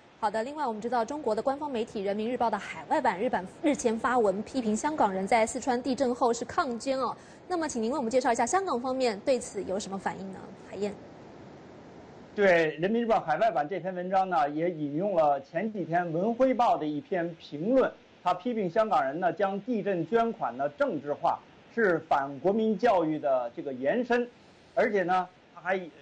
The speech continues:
Speaker 2: 主要引申了，呃，援引的一些北京，亲北京的建制派议员的言论。顺便说一下，这个《文汇报》这篇这个评论呢，用语非常的偏激，竟然说香港人呢不愿意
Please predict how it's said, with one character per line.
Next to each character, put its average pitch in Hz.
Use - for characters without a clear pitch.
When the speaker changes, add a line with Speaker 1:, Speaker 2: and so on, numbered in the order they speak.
Speaker 2:
主 151
要 196
引 139
申 196
了， 165
呃， 147
援 170
引 151
的 143
一 160
些 185
北 135
京， 208
亲 269
北 156
京 208
的 180
建 226
制 175
派 170
议 170
员 151
的 165
言 135
论。 190
顺 277
便 214
说 269
一 226
下， 190
这 208
个 175
《文 190
汇 277
报》 233
这 202
篇 208
这 185
个 147
评 175
论 254
呢， 151
用 285
语 131
非 302
常 151
的 165
偏 202
激， 196
竟 240
然 196
说 214
香 247
港 151
人 151
呢 196
不 190
愿 220
意 156